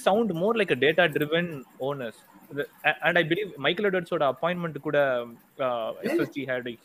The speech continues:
Speaker 1: huge influence and how the club has to run in the future should be data driven-ன்றது one of the முக்கியமான parameters-ஆ இருந்தது. And Klopp encouraged that idea. And whatever we are doing with the, the first throw, அந்த throw in coach உள்ள கொண்டு வந்தது, கோல்கீப்பருக்கு வந்து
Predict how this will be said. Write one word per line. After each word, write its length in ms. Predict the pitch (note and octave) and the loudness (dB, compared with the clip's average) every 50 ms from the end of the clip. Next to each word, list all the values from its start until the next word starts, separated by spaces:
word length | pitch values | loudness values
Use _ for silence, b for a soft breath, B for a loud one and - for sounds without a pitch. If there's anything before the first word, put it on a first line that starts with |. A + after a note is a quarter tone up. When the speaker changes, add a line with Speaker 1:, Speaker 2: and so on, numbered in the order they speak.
| - - | -10 -6
Speaker 1:
huge 200 | C#3+ D3 C#3 C3+ | -4 -4 -4 -4
influence 400 | C3 B2 - B2+ B2 A#2+ A#2+ A#2+ - | -8 -8 -6 -6 -4 -4 -4 -6 -6
and 200 | B2 A#2 A2+ - B B B B E3 B B B | -6 -8 -8 -10 B B B B -20 B B B
how 160 | C#3+ D#3 D3+ | 2 4 6
the 240 | D#3 C#3 B2+ B2+ - - _ - | 6 6 4 4 0 -6 _ -2
club 180 | - E3 D3 C#3+ - | 2 2 2 2 2
has 140 | C3 C3+ C#3 - - | 2 2 2 2 -2
to 80 | D3+ | -6
run 200 | C3+ B2 B2+ C#3 | -4 -4 -4 -4
in 100 | C#3 C#3 C3 | -6 -6 -6
the 60 | A#2+ | -6
future 360 | - - C#3 C3+ - D3 B2+ | -6 -6 -8 -4 -2 -2 -4
should 240 | - - - C#3 C3+ | -4 -4 -8 -6 0
be 100 | C3+ D3 C#3+ C3+ | 2 2 2 2
data 280 | C#3 C3 B2+ C#3+ C3+ | 2 0 2 2 0
driven-ன்றது 800 | B2+ A#2+ B2+ B2+ B2 B2+ C3 C3 C3 B2 B2 B2 A#2 A#2 C3 B2+ | 0 0 -4 -6 -6 -6 -8 -8 -8 -6 -6 -6 -4 -2 -2 -2
one 160 | A#2 A2+ B2 | -2 -2 -4
of 80 | C3+ C3 - | -6 -6 -6
the 80 | B2+ A#2 - - | -8 -8 -8 -12
முக்கியமான 420 | B2+ B2 - - C#3+ C3 C#3+ D3 C#3+ | -20 -16 -10 -8 -6 -2 -2 -2 0
parameters-ஆ 540 | C3+ B2 A#2+ B2+ C3 B2+ A#2 B2+ A#2+ C3 | 0 0 0 0 -2 -4 -6 -6 -4 -4
இருந்தது. 320 | A#2+ A#2 A#2 A#2 C3+ F#3+ - - B B B | -4 -4 -4 -6 -6 -8 -8 -10 B B B
And 160 | B D3+ D#3 - | B 0 0 2
Klopp 320 | - E3+ D3+ D#3+ F3 - D3 | 4 6 8 8 8 6 2
encouraged 440 | C#3 C#3+ C#3+ - D3 D3 D3 C#3+ | -4 -4 -2 2 2 2 2 2
that 160 | C3+ C3 B2 B2 | 0 -2 0 -2
idea. 360 | A#2+ B2 B2 B2+ B2 A#2+ A#2 - B B B B | -2 -2 -2 -2 -2 -2 -2 -4 B B B B
And 200 | B C#3+ C#3+ C3 - - | B 2 2 2 0 2
whatever 340 | C#3 C#3 D3+ D#3 E3+ E3 D#3 D3 | 6 6 6 8 6 4 4 4
we 100 | D3 C#3+ | 4 2
are 100 | C3 B2+ | 4 4
doing 300 | C#3+ C#3+ C#3+ C#3+ C3+ B2+ | 2 0 0 -2 -4 -6
with 140 | B2 A2+ | -8 -8
the, 200 | A#2 A#2 A2+ - - - | -8 -10 -10 -12 -10 -8
the 80 | C3+ A#2+ - - | -8 -8 -4 -2
first 200 | C#3 C#3 C3+ - - - | -2 -2 -2 -2 -6 -4
throw, 100 | C#3+ C3 | -4 -2
அந்த 200 | - C3 C3 - | -2 -2 -4 -2
throw 140 | - C#3+ D3 | 0 0 0
in 180 | D3+ D3 D3 C3 | 0 -2 -4 -6
coach 220 | - C3 B2 - | -6 -6 -6 -6
உள்ள 160 | B2+ B2 C3 | -4 -4 -4
கொண்டு 220 | B2+ C3 B2+ B2 B2 | -4 -4 -4 -4 -4
வந்தது, 420 | A#2+ A#2+ A#2+ A2+ A#2+ A#2+ A#2+ A#2 A2 | -4 -4 -6 -6 -4 -4 -6 -4 -4
கோல்கீப்பருக்கு 600 | C3 C3+ C#3 - C#3 - - B2 A#2+ - B2 A#2 A2+ | -4 -4 -4 -6 -8 -8 -8 -8 -8 -6 -6 -6 -6
வந்து 420 | A2+ A2+ A2+ A#2+ A#2+ A2+ A2 A2 | -8 -8 -6 -4 -4 -4 -4 -8